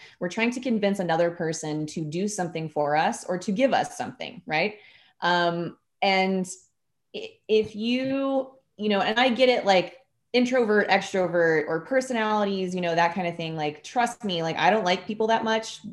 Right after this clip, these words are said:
Believe it or not, I'm an, an introvert. Um, <laughs> but I can, I've still developed the ability to have a conversation and tell somebody authentically what it is I do, what I can do for them,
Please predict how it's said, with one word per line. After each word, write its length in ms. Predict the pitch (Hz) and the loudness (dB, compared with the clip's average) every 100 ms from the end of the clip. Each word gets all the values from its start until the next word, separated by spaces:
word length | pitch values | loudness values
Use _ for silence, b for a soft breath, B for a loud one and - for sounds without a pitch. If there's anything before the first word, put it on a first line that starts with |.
| - | -4
Believe 220 | 180 185 | 0 0
it 60 | 185 | 2
or 80 | |
not, 320 | 180 175 175 - | 0 2 0 2
I'm 180 | 170 | 0
an, 220 | 175 170 170 - | 0 -2 -4 -8
an 100 | 175 | -4
introvert. 600 | 175 175 170 165 160 151 B B B - | -4 -2 -2 0 0 -2 B B B 0
Um, 340 | 214 196 202 240 B | 4 4 2 -2 B
<laughs> 180 | B B | B B
but 360 | 226 247 269 - B B B B _ _ - | -6 2 4 2 B B B B _ _ 0
I 200 | 233 277 | 4 4
can, 300 | 311 285 254 | 4 -2 -2
I've 240 | 214 247 262 | 2 2 2
still 200 | - 269 | -2 -2
developed 460 | 233 208 208 208 | 2 4 4 2
the 100 | 208 | 0
ability 540 | 185 185 185 190 180 165 | 0 2 2 2 -2 -4
to 400 | - 190 170 165 | -6 -2 0 0
have 300 | 165 190 180 | -2 0 2
a 60 | 220 | 2
conversation 680 | 196 180 175 175 180 170 | 0 0 -2 -4 -4 -4
and 160 | 160 156 | -4 -6
tell 240 | - 196 | -2 0
somebody 420 | 202 202 185 165 160 | 0 0 0 0 0
authentically 1160 | 170 180 - - 339 - 202 160 151 147 147 b b b | 0 0 -2 -2 -2 0 -2 -2 -4 -4 -8 b b b
what 240 | 180 175 196 | 0 4 4
it 120 | 254 | 4
is 140 | 285 | 2
I 160 | 277 302 | 2 0
do, 500 | 214 175 156 151 156 | 0 0 2 0 -2
what 260 | 170 170 175 | 0 4 6
I 80 | 190 | 4
can 180 | 196 208 | 2 0
do 200 | 202 202 | 0 -2
for 280 | - 185 | 0 0
them, 360 | 175 160 156 | 2 0 -4